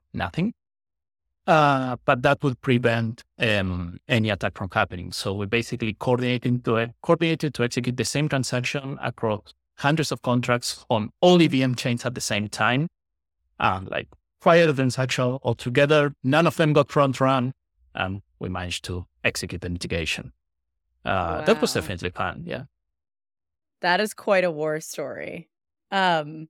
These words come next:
Speaker 2: yeah, that is absolutely wild. And I suppose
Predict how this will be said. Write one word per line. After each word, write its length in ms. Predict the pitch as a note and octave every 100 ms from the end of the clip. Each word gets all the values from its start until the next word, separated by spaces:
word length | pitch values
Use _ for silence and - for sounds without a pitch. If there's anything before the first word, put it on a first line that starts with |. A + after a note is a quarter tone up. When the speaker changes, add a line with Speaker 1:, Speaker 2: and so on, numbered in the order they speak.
| _ _ _ _ _ E3+
Speaker 2:
yeah, 420 | E3 F3+ D3+ D3+ _ -
that 160 | F3+
is 300 | F3+ D#3+ - _ _ -
absolutely 460 | F3 E3 E3+ D#3
wild. 340 | D3 C#3+ C#3+ -
And 120 | G#3
I 80 | G#3
suppose 420 | A3 B3+ A#3